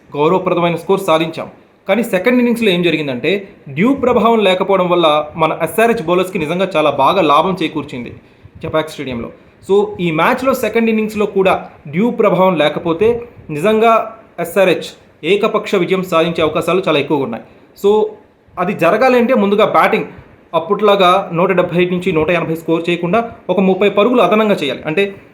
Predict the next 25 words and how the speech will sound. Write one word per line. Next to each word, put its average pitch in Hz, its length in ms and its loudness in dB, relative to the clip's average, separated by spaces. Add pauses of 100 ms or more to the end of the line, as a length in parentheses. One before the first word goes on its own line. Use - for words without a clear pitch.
(100)
రెండు 202 260 2
వందల 233 220 4
ఇరవై 208 360 2 (360)
లేకపోతే 185 400 2
రెండు 175 180 0
వందల 180 220 2
పది 147 200 -2 (360)
టార్గెట్ 220 520 2
అలా 180 100 4
ఉంచితే 185 320 0
కనుక 190 280 0
నిజంగా 196 460 0
ఎస్ఆర్హెచ్ 196 340 0
విజయ 170 180 0
అవకాశాలు 185 440 -2
చాలా 175 100 2
మెరు-, 151 300 -4 (220)
మెరుగ్గా 180 280 2
ఉంటాయి. 127 280 -4 (600)
ఇక 196 100 -2
ఈ 214 160 4
నేపథ్యంలో 233 520 4
కేకేఆర్ 226 760 2
ఏం 196 120 4
పేర్కొంటుందంటే, 196 720 0